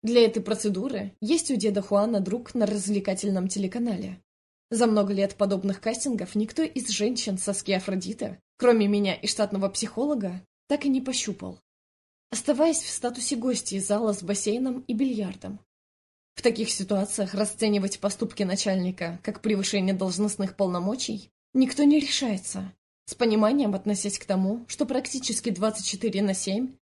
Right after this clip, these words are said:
он света белого не видит в своей темнице без окон. «Анна Сергеевна, присаживайтесь. Наши коллеги хотят ознакомить вас с материалами дела».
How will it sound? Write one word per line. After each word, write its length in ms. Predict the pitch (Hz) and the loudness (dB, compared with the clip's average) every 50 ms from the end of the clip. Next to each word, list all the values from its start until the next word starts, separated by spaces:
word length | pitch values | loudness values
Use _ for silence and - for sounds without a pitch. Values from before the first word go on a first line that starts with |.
| _ _ _ _ | _ _ _ _
он 140 | 262 285 277 | 0 0 2
света 380 | 277 - 269 277 240 - 190 | 0 0 0 0 0 0 0
белого 340 | 196 185 190 196 190 180 180 | 0 2 2 2 2 2 2
не 180 | 185 185 185 185 | 2 2 2 2
видит 300 | 196 220 220 240 220 - | 2 0 0 -2 -4 -4
в 80 | - | -6
своей 380 | - - 196 190 196 196 202 196 | -6 -4 -2 -2 0 0 -2 -2
темнице 460 | - - 202 185 185 190 190 - 208 | -2 -2 0 0 0 0 -2 -2 -4
без 220 | 190 185 208 - 240 | -2 -2 -2 -4 -4
окон. 360 | 220 190 - 185 185 180 - _ _ _ _ _ _ _ _ _ _ _ _ _ _ _ _ _ _ _ _ _ _ _ _ _ _ | -6 -6 -6 -8 -8 -8 -10 _ _ _ _ _ _ _ _ _ _ _ _ _ _ _ _ _ _ _ _ _ _ _ _ _ _
«Анна 280 | - 254 262 240 220 202 | 2 4 4 6 4 2
Сергеевна, 500 | - 220 202 202 190 208 202 185 202 208 | 2 2 2 4 4 4 4 4 2 2
присаживайтесь. 920 | 208 285 311 - - 247 208 185 180 170 165 160 - - 180 - - - _ _ _ _ _ _ _ _ _ _ _ | 2 0 0 2 2 2 2 0 -2 -4 -4 -4 -6 -8 -8 -10 -12 -14 _ _ _ _ _ _ _ _ _ _ _
Наши 320 | 285 294 277 254 - 285 | 4 6 6 6 6 2
коллеги 460 | - - 254 233 220 233 277 240 269 269 | 2 2 2 2 4 2 2 2 0 0
хотят 380 | - 240 220 - 220 208 208 | -2 -2 -2 0 -2 0 0
ознакомить 640 | 214 190 185 214 202 - 214 233 285 285 220 - 196 | -2 0 2 0 2 2 2 4 4 4 2 0 -2
вас 200 | 196 208 208 - | -2 0 0 -2
с 80 | - - | 0 0
материалами 640 | 233 208 220 254 208 190 190 190 190 196 208 240 | 0 0 0 0 2 2 2 2 2 2 2 0
дела». 460 | 226 233 233 202 170 165 185 185 185 | 0 0 -2 -2 -2 -4 -8 -10 -12